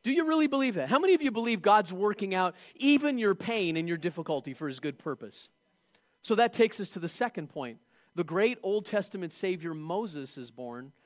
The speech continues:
and raised in Egypt. Now, I just want to tell you, Moses is a type of Jesus. And, uh, of all the figures of the Old Testament, Moses is the greatest.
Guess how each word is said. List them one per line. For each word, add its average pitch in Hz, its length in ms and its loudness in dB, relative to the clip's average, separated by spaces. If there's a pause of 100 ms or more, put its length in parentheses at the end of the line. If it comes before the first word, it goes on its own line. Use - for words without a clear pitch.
(180)
and 143 160 -6
raised 156 280 0
in 160 80 -6
Egypt. 147 280 -8
Now, 180 100 2
I 208 60 0
just 254 160 -10
want 269 120 -4
to 208 40 -4
tell 208 180 -4
you, 160 120 -4
Moses 247 440 -2
is 190 100 -12
a 190 60 -8
type 185 300 -2
of 175 80 -10
Jesus. 160 580 -14 (560)
And, 190 320 2
uh, 175 160 0
of 175 140 -2
all 294 420 10
the 277 120 0
figures 233 400 -8
of 196 100 -6
the 208 120 -4
Old 202 200 -2
Testament, 156 520 -6
Moses 170 420 -8
is 156 120 -10
the 156 60 -12
greatest. 139 580 -8